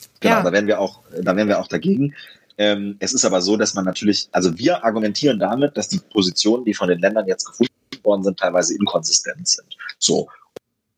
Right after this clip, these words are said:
Speaker 1: Position auch nicht alles perfekt, aber es ist unsere Aufgabe zu hinterfragen, was die Landesregierung und die Bundesregierung da auf den Weg bringen. Und da sehe ich zumindest Verbesserungspotenzial, ähm, im Vergleich zu, ähm, zu, äh,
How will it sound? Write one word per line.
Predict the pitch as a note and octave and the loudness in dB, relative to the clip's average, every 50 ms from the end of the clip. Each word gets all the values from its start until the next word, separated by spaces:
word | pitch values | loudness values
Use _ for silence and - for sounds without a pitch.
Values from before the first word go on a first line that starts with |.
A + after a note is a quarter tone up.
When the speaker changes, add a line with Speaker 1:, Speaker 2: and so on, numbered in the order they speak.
| _ _ _ _ _ _ _ _ _ _ _ _ _ _ _ - | _ _ _ _ _ _ _ _ _ _ _ _ _ _ _ -4
Speaker 1:
Position | - G2 - - G2 F#2 - | -4 -2 -2 0 -2 -2 -2
auch | - - | -2 -2
nicht | D#3+ C#3+ - - | -2 -2 -2 -2
alles | - E2 - - | -2 -2 -2 -2
perfekt, | - - F2 - - - C3 - _ - | -2 -4 -4 -2 0 -2 -2 -2 _ -8
aber | - F#2 F2+ F2+ F2 F2 - _ _ _ _ _ _ - | -4 -2 0 0 0 -2 -6 _ _ _ _ _ _ -8
es | - - - - | -4 -2 -2 -2
ist | - - - - - - | -2 -4 -4 -6 -6 -2
unsere | A#2+ A2 G2 F2 D2+ | 0 0 2 2 2
Aufgabe | F2 A#2 B2 - - B2 A#2 A#2+ | 0 0 0 0 -2 -2 -2 -2
zu | A2+ - - | -2 0 0
hinterfragen, | G#2+ A2+ A2+ G2+ - F#2+ F2 - - - F2 F2+ F2+ - F3+ E3+ G2+ F2+ G2+ C#3 F#3 - - - _ _ _ | 0 0 0 0 0 -2 -2 -2 -4 -2 0 0 2 2 2 0 0 -2 -4 -4 -6 -6 -10 -20 _ _ _
was | - - D3 - | -2 -2 -2 0
die | - C#3+ B2+ | 0 0 2
Landesregierung | B2 C3 C#3 C3 - - B2 G#2+ G2+ A#2+ A2 A2+ A2+ G#2+ | 2 2 0 -2 -2 -2 -2 0 0 0 2 2 0 0
und | G#2 G#2 | -2 0
die | G#2+ | 0
Bundesregierung | G2 G#2+ A2 G#2+ G#2 - G2 F2+ G2 G2 G2+ | 2 2 2 2 0 -2 -2 0 2 2 2
da | F2+ F2 E2 | 2 2 0
auf | E2 - | 0 -2
den | - E2+ D#2+ | -4 -4 0
Weg | F2+ A#2 C3+ - - | 2 0 0 0 -2
bringen. | F#2 F2+ - G2+ G#2 | -8 -6 -6 -6 -4
Und | - - | -2 0
da | F#2+ E2+ | 0 2
sehe | E2 G#2+ | 2 2
ich | G#2+ G#2 | 0 0
zumindest | - - G#2+ G#2+ G#2+ G#2+ - - _ _ | 0 -2 0 0 0 0 -2 -6 _ _
Verbesserungspotenzial, | - A2 F2+ G#2 C3 - A#2 G#2 G2+ F#2 - - _ - F2 - - E2+ - - - F2+ E2 E2+ - - _ _ _ - - _ _ - | -6 -4 0 0 2 2 2 0 -2 -4 -6 -10 _ -12 -10 -10 -8 -4 -2 0 0 0 0 -2 -4 -8 _ _ _ -20 -20 _ _ -2
ähm, | F2+ F#2+ F#2 F#2 F2+ G#2+ | 0 0 0 0 0 -2
im | G2+ F#2+ | -2 0
Vergleich | - F#2 E2 F2 E2 E2 F2+ F2+ - - | 0 -2 0 0 0 2 0 0 0 0
zu, | - - F2 E2+ E2+ E2+ F2+ F#2 - _ - - | -2 -2 -2 -2 -4 -4 -4 -6 -8 _ -10 -8
ähm, | - - - - - - - - - _ _ _ _ _ - _ | -8 -8 -8 -12 -14 -14 -16 -18 -20 _ _ _ _ _ -8 _
zu, | - - - - - B1+ B1 - - - - | -2 -2 -2 -2 -4 -4 -4 -6 -6 -8 -8
äh, | - C#2+ - A1 | -8 -6 -4 -4